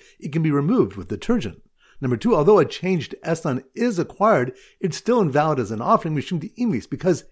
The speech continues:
it's repugnant. Number three, a bracha is different because it's a mitzvah hababa avera. Number four, the animal's deterioration, which does not acquire, may be a reversible deterioration.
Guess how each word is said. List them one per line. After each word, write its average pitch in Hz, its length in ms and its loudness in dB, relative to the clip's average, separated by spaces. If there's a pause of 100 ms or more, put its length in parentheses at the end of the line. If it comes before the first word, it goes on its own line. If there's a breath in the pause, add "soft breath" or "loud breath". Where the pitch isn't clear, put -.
(140)
it's - 180 -4
repugnant. 123 560 -6 (400 soft breath)
Number 147 160 0
three, 240 200 0
a 170 80 4
bracha 185 320 2
is 151 160 -2
different 185 200 4
because 139 280 -2
it's 135 180 -2 (320 soft breath)
a 135 60 -2
mitzvah 185 360 2
hababa 131 520 -2
avera. 98 380 -8 (260 soft breath)
Number 139 180 2
four, 214 240 6
the 160 140 4
animal's 175 260 -2
deterioration, 131 1040 0
which 101 160 -10
does 127 140 -2
not 156 200 4
acquire, 143 400 0
may 131 240 2
be 208 180 0
a 185 80 2
reversible 196 800 0 (240 soft breath)
deterioration. 92 840 -4